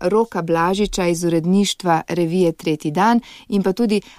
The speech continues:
avtorja članka v tedniku Družina o tej tematiki. Lepo pozdravljeni.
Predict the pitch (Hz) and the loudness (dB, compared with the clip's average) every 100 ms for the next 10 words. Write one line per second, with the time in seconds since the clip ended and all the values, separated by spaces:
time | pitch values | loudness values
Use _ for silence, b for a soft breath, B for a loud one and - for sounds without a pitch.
0 | B 185 208 208 190 170 - 185 180 185 | B 0 0 -2 -2 -2 -2 -2 -2 -2
1 | 185 170 170 165 202 185 180 - 170 175 | -4 -2 -4 -2 -2 0 -4 -4 -2 -2
2 | 165 202 196 170 165 156 160 160 156 147 | 0 2 2 2 -2 0 -2 0 -2 -2
3 | - - - 160 160 190 160 151 151 139 | -2 -4 2 2 2 2 0 0 2 2
4 | 135 135 131 | 0 -2 -2